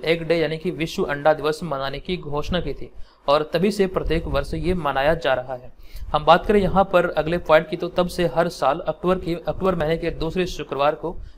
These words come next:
विश्व अंडा दिवस मनाया जाता है। इस वर्ष दो हज़ार बाईस में मनाया गया है चौदह अक्टूबर को। हर साल ये डेट चेंज होगा क्योंकि यहाँ पर सीधा क्लियर मेंशन किया गया है कि अक्टूबर के दूसरे शुक्रवार को ये सेलिब्रेट किया जाता है। हम बात करें दो हज़ार बाईस के थीम की, विश्व अंडा दिवस की,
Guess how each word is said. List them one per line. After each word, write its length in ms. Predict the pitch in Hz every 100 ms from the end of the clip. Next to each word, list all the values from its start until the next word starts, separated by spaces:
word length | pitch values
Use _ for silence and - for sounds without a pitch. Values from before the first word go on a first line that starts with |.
| -
विश्व 340 | 139 175 - -
अंडा 340 | 147 143 156
दिवस 340 | 160 127 139 -
मनाया 380 | 160 123 127 147
जाता 240 | 156 139
है। 100 | 127
इस 180 | 156 -
वर्ष 160 | 160 -
दो 100 | 151
हज़ार 140 | 151
बाईस 320 | 143 143 -
में 60 | 165
मनाया 200 | 131 135
गया 160 | 139 131
है 80 |
चौदह 360 | 147 - 135 151
अक्टूबर 360 | 151 147 - 175
को। 200 | 165 190 - - -
हर 120 | 180
साल 220 | 202 202 180
ये 100 | 165
डेट 360 | 147 165 165
चेंज 280 | - 151 160
होगा 160 | 151 156
क्योंकि 280 | 160 160
यहाँ 220 | 156 135 156
पर 180 | 151 151
सीधा 260 | 147 151
क्लियर 320 | 156 143 151
मेंशन 360 | 143 135 143 180
किया 160 | 151 139
गया 160 | 127
है 160 | 139 175 _ _ -
कि 140 | 190 -
अक्टूबर 300 | - 170 190
के 140 | 185
दूसरे 500 | 156 - 160 160 202
शुक्रवार 520 | - - - 139 143 151
को 140 | 151
ये 180 | 135 160
सेलिब्रेट 640 | - 139 135 135 143 151
किया 300 | - 143 143
जाता 240 | 143 110 113
है। 160 | - - - - -
हम 120 | 147
बात 180 | 147 175
करें 120 | 220
दो 80 | 190
हज़ार 160 | 196 190
बाईस 340 | 147 151 175
के 140 | - 175 - -
थीम 300 | - 208 208
की, 180 | 185 196
विश्व 240 | 160 -
अंडा 260 | 151 143 160
दिवस 280 | 143 139 160
की, 160 | -